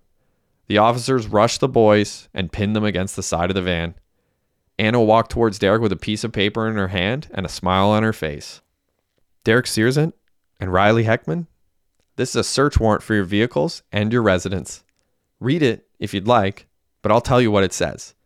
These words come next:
It says we can look wherever we want for whatever we want."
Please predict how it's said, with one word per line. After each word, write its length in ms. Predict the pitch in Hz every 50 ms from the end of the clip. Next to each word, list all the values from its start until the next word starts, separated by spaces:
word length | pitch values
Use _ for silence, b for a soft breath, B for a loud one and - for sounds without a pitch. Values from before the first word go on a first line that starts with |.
| _ _ _ _ _ _ _ _ _
It 120 | _ 107 -
says 200 | - 117 107 117
we 140 | 123 147
can 200 | - - 143 131
look 320 | 123 123 131 - - - _
wherever 360 | - 110 101 104 113 131 147
we 180 | 143 143 139 127
want 380 | 113 113 110 113 135 175 - - _ _ _ _ _ _ _ _
for 220 | _ _ - 120 110
whatever 420 | 113 110 107 107 110 117 127 123
we 160 | 120 117 113
want." 300 | 107 101 92 85 78 -